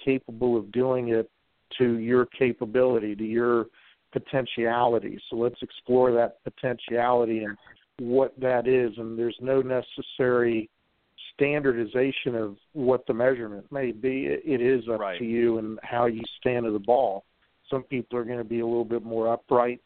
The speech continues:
Speaker 1: Some people are gonna be a little bit more flat. If they understand what flat's gonna do to a ball or what upright's gonna do to a ball, and then they're able to make their adjustments and diagnose midway through the round
Speaker 2: <clears throat>
Speaker 1: what's going on, that's what we all owe our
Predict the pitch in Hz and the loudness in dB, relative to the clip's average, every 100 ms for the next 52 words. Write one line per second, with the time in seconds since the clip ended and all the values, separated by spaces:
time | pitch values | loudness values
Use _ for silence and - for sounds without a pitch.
0 | _ 117 110 117 - 113 113 110 104 113 | _ -14 -12 -14 -8 -8 -6 -8 -4 -2
1 | 110 113 113 113 107 104 - - 127 120 | 0 -2 -2 -4 -8 -10 -10 0 2 2
2 | 107 110 131 123 120 117 - 127 120 117 | -2 -6 -4 -4 -4 -6 -6 -2 2 2
3 | 113 - - - - - 117 127 131 - | 0 -8 -20 -20 -18 -8 0 2 2 -4
4 | - 131 127 - - 135 120 120 123 117 | -4 -2 -2 -6 -8 -6 -4 -2 0 0
5 | 113 107 113 120 123 113 113 113 131 147 | -2 -2 0 0 0 0 -2 -2 -4 -4
6 | 120 110 110 _ - 117 107 117 110 110 | -2 -2 -4 _ -6 -4 0 0 0 0
7 | 104 110 110 113 113 117 117 117 117 117 | 0 2 4 2 0 -2 -2 0 2 0
8 | 110 110 117 - - 110 107 117 120 - | -2 -2 -2 -2 2 2 4 2 2 0
9 | 117 110 - 107 120 120 113 117 117 - | -18 -14 -14 -4 0 2 0 -2 -2 -4
10 | - 123 117 117 113 - 120 107 117 147 | -6 -6 0 0 -2 -6 -4 -2 0 2
11 | 131 107 - _ _ _ 139 131 123 - | 2 -2 -10 _ _ _ -2 0 0 -2
12 | 131 120 110 131 139 113 104 - _ _ | 2 2 4 2 2 2 -2 -12 _ _
13 | 135 127 131 117 120 110 127 131 120 107 | -4 0 0 2 -2 2 4 4 4 0
14 | 107 | -4